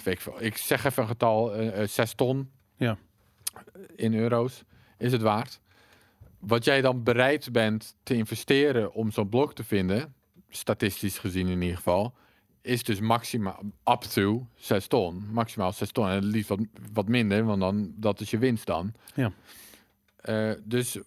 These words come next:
Speaker 1: waar het uiteindelijk om gaat, is de kosten die het kost om te minen. Niet een soort van absolute hoeveelheid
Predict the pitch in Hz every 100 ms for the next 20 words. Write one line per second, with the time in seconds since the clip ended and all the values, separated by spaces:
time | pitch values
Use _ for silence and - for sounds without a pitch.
0 | _ - 110 120 123 135 120 123 113 117
1 | - 135 123 120 - - 151 135 - 98
2 | 98 - 101 95 107 98 101 95 92 90
3 | 92 117 139 - - - 107 113 104 113
4 | - 113 - 110 113 120 110 113 110 117
5 | 110 107 110 -